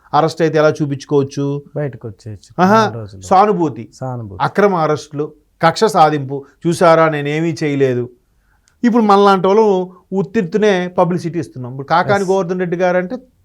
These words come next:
Speaker 1: తెలుసు,
Speaker 2: మ్మ్.
Speaker 1: but మరొకసారి వార్తల్లో వచ్చాడు కదా ఆయన. So, ఆయనకి మళ్ళీ ఎలక్షన్స్ వరకు ఈ, ఈ పబ్లిసిటీ ర్యాపో సరిపోతుందిగా.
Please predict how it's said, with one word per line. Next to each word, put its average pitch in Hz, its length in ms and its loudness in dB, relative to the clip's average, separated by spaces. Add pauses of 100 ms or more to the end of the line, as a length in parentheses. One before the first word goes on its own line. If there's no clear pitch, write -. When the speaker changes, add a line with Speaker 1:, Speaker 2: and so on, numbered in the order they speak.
(100)
Speaker 1:
తెలుసు, 196 400 4 (160)
Speaker 2:
మ్మ్. 135 360 -8
Speaker 1:
but 220 140 2
మరొకసారి 233 480 4
వార్తల్లో 226 420 2
వచ్చాడు 214 260 0
కదా 214 180 -2
ఆయన. 208 200 -4 (440)
So, 240 60 4
ఆయనకి 208 320 4
మళ్ళీ 208 240 4
ఎలక్షన్స్ 220 440 2
వరకు 208 380 2
ఈ, 180 380 -2 (260)
ఈ 170 60 2
పబ్లిసిటీ 185 500 0
ర్యాపో 175 300 0
సరిపోతుందిగా. 190 640 -6